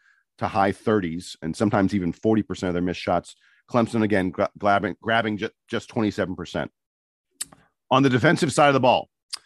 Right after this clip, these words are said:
uh, they do an okay job of guarding the three-point line. Not great, but not bad. Um, uh, their opponents hit just under a third of their threes.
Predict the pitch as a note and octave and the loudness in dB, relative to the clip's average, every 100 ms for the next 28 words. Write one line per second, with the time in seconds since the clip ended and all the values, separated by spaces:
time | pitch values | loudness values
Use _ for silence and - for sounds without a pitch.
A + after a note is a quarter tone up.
0 | _ _ _ B2 B2 A#2 D3+ E3 G3 D#3+ | _ _ _ 4 6 6 4 4 4 2
1 | E3+ F3+ C#3+ D#3 D#3 C#3 C#3 D3+ C#3+ C3 | 0 0 2 2 2 -2 -2 -2 -6 -8
2 | - G#2+ F#2 E2+ G#2+ - _ _ _ _ | -6 -8 -6 -6 -6 -12 _ _ _ _
3 | - A#2+ C3+ G2+ A2+ G#2+ - G2+ G2+ - | -2 0 0 0 0 0 -4 -4 -4 -2
4 | D#2+ D2+ G#2+ _ _ _ _ - G2 F#2+ | -2 -2 -6 _ _ _ _ -2 0 2
5 | F#2+ F#2+ - _ _ - - G#2+ A2 A2 | 0 -4 -10 _ _ -14 -2 2 2 0
6 | B2+ A#2 - B2 - - C#3 C#3+ B2 A#2 | -2 -2 -4 -6 -6 -4 -2 0 0 0
7 | G2 A#2 G#2 F2 F2+ - E2+ D#2+ E2+ - | -2 -4 -4 -4 -6 -8 -10 -10 -12 -18